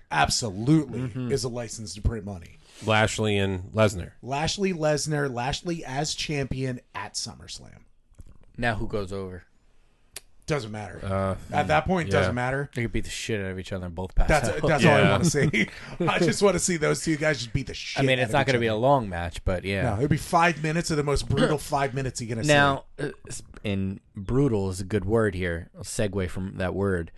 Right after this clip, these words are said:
Speaker 2: Yesterday's Raw was brutal. Bobby Lashley tripped.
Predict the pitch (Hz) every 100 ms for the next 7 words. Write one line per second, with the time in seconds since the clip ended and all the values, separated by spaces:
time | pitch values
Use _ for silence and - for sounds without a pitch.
0 | - _ _ _ _ _ 107 104 117 -
1 | 131 127 123 98 101 104 107 98 92 85
2 | 104 101 87 85 - - - - 117 120
3 | 127 117 120 - 135 131 - - 113 -
4 | -